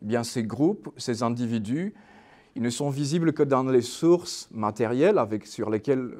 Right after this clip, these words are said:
sur lesquelles nous travaillons dans le cadre de ce projet, à l'inverse de ce que les grands récits, les sources littéraires nous offrent.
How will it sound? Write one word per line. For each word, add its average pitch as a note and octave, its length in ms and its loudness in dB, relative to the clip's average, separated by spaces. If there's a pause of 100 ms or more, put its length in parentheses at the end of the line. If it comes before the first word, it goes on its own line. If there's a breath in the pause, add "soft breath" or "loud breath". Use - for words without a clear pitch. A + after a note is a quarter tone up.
sur G2+ 220 -6
lesquelles A2 260 -2
nous C#3+ 200 2
travaillons A#2 760 -2
dans A2+ 160 -2
le A2 120 0
cadre B2+ 240 0
de A2+ 80 -2
ce A2+ 160 -2
projet, A#2+ 540 -2 (560 loud breath)
à D3+ 120 12
l'inverse E3 640 2
de D3 120 -2
ce E3 160 -4
que E3 500 2 (100)
les B2 220 0
grands C#3 360 0
récits, D3 600 -2 (320 soft breath)
les A2 120 0
sources D#3+ 440 -4
littéraires C3+ 640 -2 (240)
nous A#2+ 220 -2
offrent. - 320 -2